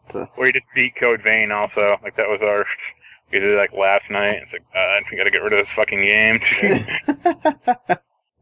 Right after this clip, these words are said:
Speaker 2: And that last,
Speaker 1: Literally.
Speaker 2: that last boss was in, in my game, and I was, like, pretty underleveled. Like, so we spent, like, at least a good half hour kinda trying to bash our heads against it. <laughs> Like, try not to die over and over.
Speaker 1: That's always joyful.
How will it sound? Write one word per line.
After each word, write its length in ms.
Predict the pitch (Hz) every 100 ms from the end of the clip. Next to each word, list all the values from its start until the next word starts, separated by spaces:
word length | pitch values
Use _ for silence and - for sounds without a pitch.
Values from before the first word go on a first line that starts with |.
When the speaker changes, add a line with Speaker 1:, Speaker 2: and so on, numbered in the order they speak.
| _ - -
Speaker 2:
And 100 | 135 143
that 160 | 135 -
last, 200 | 120 120
Speaker 1:
Literally. 200 | 113 - _ _ _
Speaker 2:
that 160 | 135 143
last 300 | 139 147 143 -
boss 320 | 127 127 -
was 120 | 117
in, 100 | 120 120
in 100 | 120
my 200 | 104 110
game, 240 | 113 120
and 120 | 113 107
I 80 | 110
was, 80 |
like, 140 | 104 -
pretty 200 | 113 113
underleveled. 640 | 104 101 95 98 107 117 -
Like, 260 | 131 95 - - - - - - - - -
so 180 | - 120
we 80 | 107
spent, 260 | - 120
like, 240 | 117 110 104 _ _ _ -
at 140 | 123 127
least 240 | 143 -
a 60 | 127
good 160 | 131
half 320 | 110 113 110
hour 240 | - 107 107
kinda 220 | 113 107 -
trying 160 | 123 104
to 60 | -
bash 260 | 101 101 -
our 80 | 98
heads 220 | 101 95
against 400 | 98 104 - -
it. 160 | 110 -
<laughs> 400 | _ _ - -
Like, 160 | 113
try 160 | - 110
not 160 | 101 -
to 80 | -
die 240 | 92 87 95
over 220 | 95 98
and 100 | 101
over. 340 | 98 98 104 104 - - - - - - 127 _ _ _ _
Speaker 1:
That's 380 | - 127 123 -
always 500 | 127 117 117 113 - -
joyful. 540 | 117 107 - 107 107